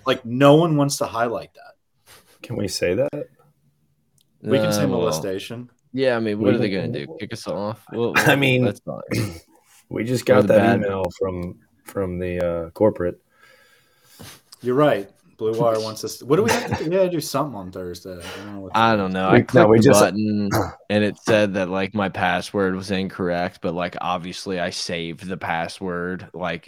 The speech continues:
Speaker 3: it was like, "Hey, do you wanna use the
Speaker 2: <clears throat>
Speaker 3: saved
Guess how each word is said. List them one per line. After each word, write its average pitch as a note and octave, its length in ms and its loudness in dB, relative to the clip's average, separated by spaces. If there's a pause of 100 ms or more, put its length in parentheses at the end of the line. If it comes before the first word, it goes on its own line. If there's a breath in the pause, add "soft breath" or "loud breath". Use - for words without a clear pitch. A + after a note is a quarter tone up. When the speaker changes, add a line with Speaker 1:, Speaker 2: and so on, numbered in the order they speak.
Speaker 3:
it F2 100 -6
was E2 220 -10
like, E2 180 -6
"Hey, G2+ 220 -4
do G2+ 100 -8
you G2 120 -4
wanna F#2 320 -4
use F#2+ 160 -10
the - 100 4 (100)
Speaker 2:
<clears throat> B2+ 100 6
Speaker 3:
saved F#2 360 -4